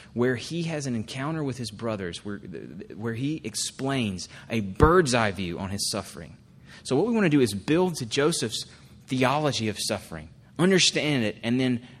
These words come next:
come back down to apply it and work it into what it looks like for us. That's the arc we're gonna trace this morning, beginning with suffering and mystery.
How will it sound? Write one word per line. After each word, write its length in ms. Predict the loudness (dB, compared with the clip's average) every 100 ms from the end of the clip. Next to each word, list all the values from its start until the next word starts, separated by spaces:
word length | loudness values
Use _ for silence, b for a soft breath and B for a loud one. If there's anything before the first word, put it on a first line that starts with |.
| B
come 180 | -2 0
back 220 | -2 -2
down 300 | -4 -2 -4
to 120 | -6
apply 460 | -8 -8 -6 -4 -4
it 120 | -8 -14 B B
and 120 | -6
work 240 | -2 -2 -4
it 80 |
into 440 | -6 -6 -4 -6 -8
what 180 | -6 -6
it 60 | -6
looks 200 | -8 -8
like 140 | -10
for 160 | -8 -6
us. 200 | -6 -6
That's 200 | -6 -4
the 140 | -2
arc 260 | 0 0 0
we're 60 |
gonna 160 | -2 -2
trace 380 | -2 -2 -2 -4
this 160 | -6
morning, 360 | -4 -4 -6 -8 -14 B B B B B -20 -16
beginning 340 | -10 -2 0 0
with 160 | -2
suffering 560 | -4 -4 -4 -2 -4 -2
and 160 | -2 -2
mystery. 540 | -2 -6 -8 -12 -14